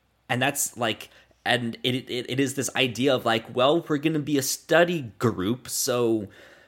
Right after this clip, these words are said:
we're gonna be studying together all year and having adventures and conflict and this and that. And, um, yeah, they, he, like, l-, like I said, he just has this n-, nice speech at the end of, of, like,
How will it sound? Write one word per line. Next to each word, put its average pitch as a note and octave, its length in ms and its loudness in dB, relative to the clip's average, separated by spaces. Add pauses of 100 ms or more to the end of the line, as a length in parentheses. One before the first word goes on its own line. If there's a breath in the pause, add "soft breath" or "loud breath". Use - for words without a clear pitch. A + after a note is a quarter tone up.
(220 loud breath)
we're B2+ 280 0
gonna C3+ 260 2
be B2+ 180 -2
studying C#3+ 580 0
together A#2+ 520 0
all A2+ 200 4
year C3 440 0
and A#2 80 0
having A2 420 -2
adventures A2+ 640 0
and F#2 100 -10
conflict B2+ 600 -2
and G2 180 -2
this B2+ 180 0
and G2 220 -2
that. A2+ 300 0 (320 loud breath)
And, G2+ 280 -2
um, F2 380 0 (1300)
yeah, D#3+ 200 -6
they, A2 160 -8
he, A2+ 200 -8
like, A2 200 -2
l-, A2 300 -8
like B2+ 340 0
I - 40 -8
said, A#2+ 180 -2
he A2 80 -10
just G#2+ 160 -6
has A2+ 200 2
this G2 160 -6
n-, G#2 540 -6
nice G#2 240 2
speech - 460 -4
at G2 200 -8
the G#2+ 180 -10
end F#2+ 280 -2
of, F2 200 -2
of, F#2 180 -6
like, F2 240 -4